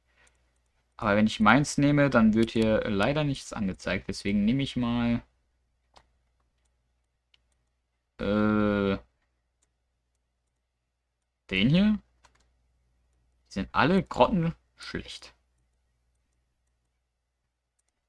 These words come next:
Ich nehme jetzt hier einfach mal die, die hier. So.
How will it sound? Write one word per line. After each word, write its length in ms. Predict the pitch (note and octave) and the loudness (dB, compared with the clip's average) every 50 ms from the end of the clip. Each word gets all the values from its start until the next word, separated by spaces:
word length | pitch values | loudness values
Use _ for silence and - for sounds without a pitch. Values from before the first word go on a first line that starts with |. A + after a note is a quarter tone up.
| _ _ _ _ _ _ _ _ _ _ _ _ _ _ _ _ _ _ _ _ _ _ _ _ _ _ _ | _ _ _ _ _ _ _ _ _ _ _ _ _ _ _ _ _ _ _ _ _ _ _ _ _ _ _
Ich 140 | _ - - | _ -16 -12
nehme 180 | G2+ G2+ G2+ G2 | -10 -8 -8 -8
jetzt 120 | - - | -6 -6
hier 120 | - - | -4 -4
einfach 240 | - G2 - G#2 G2 | -4 -4 -2 -4 -4
mal 560 | A2 G#2 G2+ G2+ G2+ G2+ G2+ G2+ G2+ G2+ G2 | -2 -4 -4 -2 -2 -2 -2 -2 -2 -4 -4
die, 480 | - - F#2+ F#2+ F#2+ F#2+ G3 G3+ G3 - - _ _ _ _ _ _ _ _ _ _ _ _ _ _ _ _ _ _ _ - | -4 -6 -4 -4 -2 -2 -2 -4 -6 -8 -12 _ _ _ _ _ _ _ _ _ _ _ _ _ _ _ _ _ _ _ -2
die 180 | G2+ A2 A2+ | 2 4 4
hier. 340 | A2 G#2+ F#2+ F#2 F#2 F#2 - - _ _ _ _ _ _ _ _ _ _ _ _ _ _ _ _ _ _ _ - | 4 2 -2 -6 -6 -8 -12 -14 _ _ _ _ _ _ _ _ _ _ _ _ _ _ _ _ _ _ _ -2
So. 180 | G#2+ G#2+ A2 | -2 -2 -2